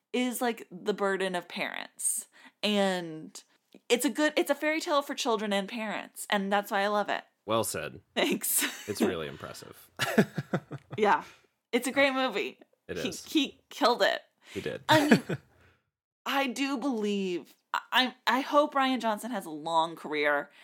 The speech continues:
Speaker 1: and that movies are still made after twenty twenty
Speaker 2: <laughs>
Speaker 1: and that, like, that we're still around in twenty years and that in, like, twenty or thirty years, we look back on Rian Johnson's career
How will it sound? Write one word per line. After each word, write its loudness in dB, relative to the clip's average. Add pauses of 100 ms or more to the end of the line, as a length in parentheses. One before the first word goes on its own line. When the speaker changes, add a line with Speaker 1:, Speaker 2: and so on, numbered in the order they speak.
(200)
Speaker 1:
and -4
that -2
movies 4
are 8
still 2
made 4
after 4
twenty 6
twenty 4 (140)
Speaker 2:
<laughs> -4
Speaker 1:
and 2
that, 4
like, 2 (220)
that 4
we're 6
still 2
around 2
in -4
twenty -4
years -2 (280)
and 2
that 4
in, 0
like, -2 (240)
twenty 0
or -2
thirty -2
years, 0
we -4
look -2
back 2
on -4
Rian -2
Johnson's -6
career -6